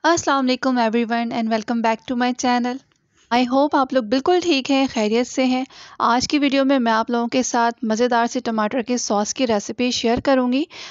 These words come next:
और कुछ होने वाली हैं मज़ेदार सी चीज़ें, तो वीडियो को फुल वॉच कीजिएगा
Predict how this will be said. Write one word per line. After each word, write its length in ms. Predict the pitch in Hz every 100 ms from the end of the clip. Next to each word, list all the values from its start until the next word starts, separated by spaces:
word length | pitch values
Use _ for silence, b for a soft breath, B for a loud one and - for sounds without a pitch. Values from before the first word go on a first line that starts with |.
| B
और 320 | 240 226 240 254
कुछ 240 | 302 302
होने 200 | 285 254
वाली 260 | 247 233 240
हैं 120 | 254
मज़ेदार 460 | 233 214 208 208 220
सी 160 | 247
चीज़ें, 380 | 226 240 226 247
तो 180 | 240 226
वीडियो 220 | 226 233
को 140 | 233 262
फुल 240 | - 330 339
वॉच 180 | 311
कीजिएगा 520 | - 285 254 269 262